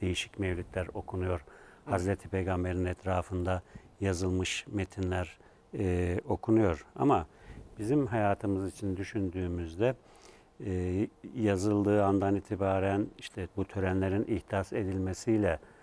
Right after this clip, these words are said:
Speaker 1: beraber, e, bizim hayatımızın ayrılmaz bir parçası olmuş, olmaya da devam eden, inşallah olmaya da devam edecek olan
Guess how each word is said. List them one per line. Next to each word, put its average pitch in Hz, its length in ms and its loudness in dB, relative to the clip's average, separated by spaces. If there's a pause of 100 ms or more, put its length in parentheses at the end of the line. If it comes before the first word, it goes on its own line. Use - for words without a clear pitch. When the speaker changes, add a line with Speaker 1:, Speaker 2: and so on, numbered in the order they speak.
(300)
Speaker 1:
beraber, 90 600 0 (520)
e, 90 340 -2
bizim 107 240 0
hayatımızın 101 600 0
ayrılmaz 98 540 0
bir 90 80 0
parçası - 560 -6
olmuş, 95 540 -2
olmaya 98 420 0
da 92 180 -2
devam 90 360 0
eden, 90 340 -2 (180)
inşallah 95 680 -2
olmaya 92 340 -2
da 87 140 -6
devam 90 320 -2
edecek 92 380 -4
olan 110 240 -4